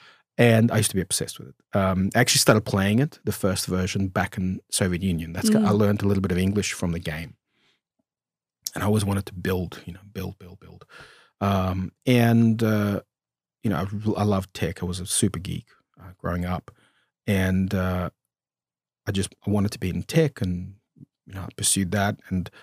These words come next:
Speaker 1: I actually, so technically I started my first business.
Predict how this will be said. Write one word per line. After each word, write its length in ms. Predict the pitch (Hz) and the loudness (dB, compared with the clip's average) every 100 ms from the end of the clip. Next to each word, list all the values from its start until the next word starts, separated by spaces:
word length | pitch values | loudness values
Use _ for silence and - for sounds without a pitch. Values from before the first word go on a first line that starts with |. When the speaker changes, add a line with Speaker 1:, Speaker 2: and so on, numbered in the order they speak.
| _ _ _ - | _ _ _ 0
Speaker 1:
I 100 | 101 | 0
actually, 520 | - - 117 110 - _ _ _ _ _ | 2 4 6 4 2 _ _ _ _ _
so 140 | - 101 | -4 2
technically 480 | - 156 202 - | 4 4 4 6
I 60 | 151 | 4
started 320 | - 143 131 | 6 6 6
my 80 | 123 | 4
first 380 | 110 120 110 - | 4 4 4 4
business. 600 | 117 101 90 101 - - | 4 4 2 -2 -4 -6